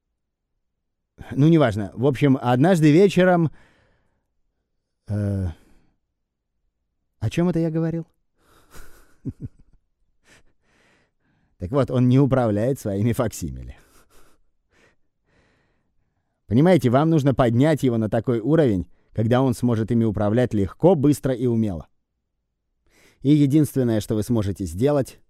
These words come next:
это поднять его на тот уровень, на котором он станет селф-детерминированным относительно управления своими факсимиле. В этот момент он и вырвется из ваших рук.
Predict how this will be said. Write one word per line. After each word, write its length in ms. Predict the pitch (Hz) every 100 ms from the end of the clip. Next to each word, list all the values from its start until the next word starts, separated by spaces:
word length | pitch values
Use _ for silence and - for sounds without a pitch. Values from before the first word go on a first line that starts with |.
| _ -
это 180 | 101 110
поднять 460 | 120 113 127 113
его 140 | 107 104
на 160 | 110
тот 200 | 113 95
уровень, 400 | 120 156 147 135 _
на 120 | 104 110
котором 380 | 104 131 143
он 100 | 117
станет 440 | 104 - 117 147 135
селф-детерминированным 1160 | - 110 95 113 131 127 107 123 160 175 185 185
относительно 760 | 123 113 98 127 127 135 135
управления 760 | 107 87 82 90 113 113 117 113
своими 520 | - 78 90 95 98
факсимиле. 720 | 92 85 - 101 82 73 55 _ _ _ _ _ _ -
В 140 | 95
этот 260 | 165 180 165
момент 420 | 160 160 160 147
он 200 | 95 127
и 180 | 131 120
вырвется 600 | 87 113 101 90 76 71
из 120 | 67
ваших 380 | 87 87 82 -
рук. 240 | 64 -